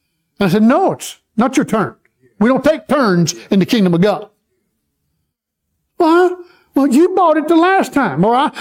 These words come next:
I didn't get a chance to." No, no, no, no, no. You see, you're missing the point. You're missing the point.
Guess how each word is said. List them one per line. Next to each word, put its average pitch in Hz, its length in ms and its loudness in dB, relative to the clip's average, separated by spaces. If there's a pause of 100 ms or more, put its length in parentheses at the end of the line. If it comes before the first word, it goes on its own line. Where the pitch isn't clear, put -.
(100)
I 285 120 0
didn't 359 200 -2
get 359 140 2
a 349 80 -2
chance 330 360 0
to." 320 340 -4
No, 233 380 0
no, 196 200 0
no, 240 240 0
no, 196 160 0
no. 214 140 2
You 208 160 4
see, 285 140 0
you're 254 180 4
missing 277 320 2
the 240 60 2
point. 240 340 -2 (2500)
You're 277 160 4
missing 294 460 2
the 269 60 2
point. 262 440 -4